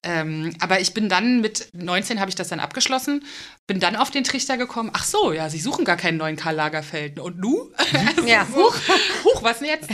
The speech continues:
Speaker 1: Ne?
Speaker 2: <laughs>
Speaker 1: Äh, und hab dann irgendwelche Praktika gemacht in irgendwelchen so, äh, ja, so neuen Designerbuden, die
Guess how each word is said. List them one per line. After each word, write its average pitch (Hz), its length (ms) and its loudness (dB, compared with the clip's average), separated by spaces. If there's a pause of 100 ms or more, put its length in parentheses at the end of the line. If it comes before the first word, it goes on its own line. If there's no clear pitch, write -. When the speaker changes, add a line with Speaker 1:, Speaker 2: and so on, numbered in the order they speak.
Speaker 1:
Ne? 254 220 2
Speaker 2:
<laughs> - 60 -10 (280)
Speaker 1:
Äh, 196 160 -2
und 185 120 -6
hab 202 120 -8
dann 190 100 -6
irgendwelche 175 720 -4
Praktika 208 420 -2
gemacht 170 320 -4
in 165 140 -8
irgendwelchen 165 840 -4
so, 160 100 -6 (280)
äh, 151 480 -6
ja, 143 340 -10 (120)
so 151 100 -8
neuen 151 340 -4
Designerbuden, 160 1300 -4
die 156 440 -12